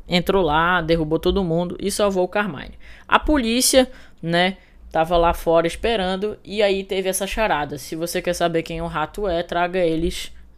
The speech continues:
é, traga ele ao holofote", né? Aí descobrimos que tem dois ratos, na verdade, né? Porque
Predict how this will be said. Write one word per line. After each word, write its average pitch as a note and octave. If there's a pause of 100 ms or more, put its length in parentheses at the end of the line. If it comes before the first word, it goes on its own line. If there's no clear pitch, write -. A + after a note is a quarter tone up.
é, D3+
traga D#3+
ele G#3+
ao E3
holofote", - (260)
né? D#3+ (560)
Aí -
descobrimos A#3+
que A3
tem A3+
dois F#3
ratos, E3+
na D#3
verdade, C#3
né? D3+
Porque D#3+